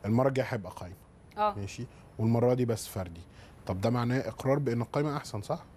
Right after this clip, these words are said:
Speaker 2: مم.
Speaker 1: طب اشمعنى المره دي؟ <laughs> طب يعني هو
Speaker 2: عشان
Speaker 1: ده
Speaker 2: نمشي
Speaker 1: جزء من
Speaker 2: الحالة
Speaker 1: الموضوع.
Speaker 2: يا أستاذ زياد.
Speaker 1: ما نمشي الحالة، خلينا نتكلم جد في الموضوع ده.
Speaker 2: اتفضل.
Speaker 1: ال-، مراكز الابحاث قالت انه الناس بتختار على اساس اربع معايير رئيسيه.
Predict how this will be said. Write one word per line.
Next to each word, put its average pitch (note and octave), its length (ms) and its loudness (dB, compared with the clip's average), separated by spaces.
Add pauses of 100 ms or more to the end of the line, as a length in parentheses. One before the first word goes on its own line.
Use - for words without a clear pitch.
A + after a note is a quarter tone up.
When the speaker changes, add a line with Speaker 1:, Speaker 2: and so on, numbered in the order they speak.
(840)
Speaker 2:
مم. F#3 280 -4
Speaker 1:
طب G2 140 -2
اشمعنى C#3 320 2
المره B2 300 0
دي؟ A2+ 100 -2 (280)
<laughs> G#3 240 -6
طب A#2 80 0 (100)
يعني A2+ 200 0 (360)
هو F#3+ 140 8
Speaker 2:
عشان D#3 80 12
Speaker 1:
ده D3+ 80 8
Speaker 2:
نمشي E3+ 160 6
Speaker 1:
جزء F4 100 -2
من A#2+ 60 -6
Speaker 2:
الحالة A2 200 -4
Speaker 1:
الموضوع. - 200 -4
Speaker 2:
يا A#3 40 -10
أستاذ C4 300 -8
زياد. B3+ 140 -2
Speaker 1:
ما A#2+ 60 2
نمشي C3 420 2
الحالة، A2+ 340 -2
خلينا C3+ 420 0
نتكلم C3+ 800 0 (300)
جد A#2 300 0
في G2+ 140 -10
الموضوع F#2 320 -6
ده. E2+ 60 -12 (100)
Speaker 2:
اتفضل. E3+ 80 -8 (580)
Speaker 1:
ال-، A2+ 340 2
مراكز D#3+ 360 4
الابحاث E3 420 -2
قالت D#3+ 240 -2
انه B2+ 140 0
الناس C3 220 0
بتختار - 420 -2
على C#3+ 220 4
اساس - 320 -8
اربع C3+ 320 0
معايير A2 400 -4
رئيسيه. F2 320 -10